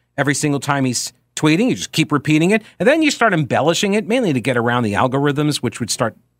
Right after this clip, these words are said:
flagging me for spam 'cause I'm sending the same message. So then you start adding some stuff. And so I added in, you know, "Words don't have meaning. You,"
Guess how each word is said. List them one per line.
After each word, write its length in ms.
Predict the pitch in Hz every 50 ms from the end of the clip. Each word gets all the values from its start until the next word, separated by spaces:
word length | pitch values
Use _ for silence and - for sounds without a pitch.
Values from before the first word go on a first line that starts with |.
| _ _ _
flagging 460 | - - 135 151 143 139 123 135 135 123
me 140 | 131 135
for 160 | 127 - 110 -
spam 540 | - - - 139 135 131 139 143 147 160 - _ -
'cause 100 | 135 107
I'm 120 | 107 101
sending 300 | - - 139 127 131 127
the 60 | 110
same 240 | - - 147 131 113 107
message. 380 | 107 - - 196 196 180 - _ _ _ _ _ _ _ _ _
So 140 | - - 165
then 100 | 180 240
you 80 | 269 220
start 240 | - 190 156 - - -
adding 320 | 143 135 131 151 165 160
some 160 | - 175 156
stuff. 320 | - - - 160 160 160 -
And 100 | 156 143
so 160 | - 170 156
I 140 | 147 143 143
added 340 | 147 147 143 139 139 131 135
in, 240 | 131 127 123 120 - _ _ _ _ -
you 80 | 160 135
know, 220 | 107 101 104 - _ _ -
"Words 280 | 131 147 151 151 - -
don't 120 | 156 131
have 200 | 139 135 120 127
meaning. 400 | 165 226 254 202 131 92 80 76 _ _ _ _ _ _ _ _ _ _ _ _ _ _ -
You," 380 | 151 233 330 - - - -